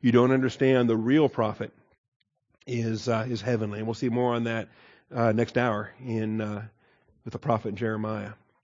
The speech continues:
All right. "I seek for the profit which increases to your account,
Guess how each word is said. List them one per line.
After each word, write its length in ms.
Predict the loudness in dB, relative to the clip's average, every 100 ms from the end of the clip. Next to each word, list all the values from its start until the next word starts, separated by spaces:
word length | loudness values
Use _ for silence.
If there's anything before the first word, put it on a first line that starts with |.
| _ _ _ _ _ _ _ _ _ -4
All 140 | 0
right. 400 | 2 2 0 -2 -8 -20 _ _ _ _ -20 -20 _
"I 100 | -8
seek 340 | -6 0 0 0
for 120 | 0
the 60 | 2
profit 380 | 6 4 4
which 160 | 0 0
increases 500 | -4 -2 -2 -2 -6
to 100 | -2
your 160 | 0 0
account, 360 | -2 -4 -4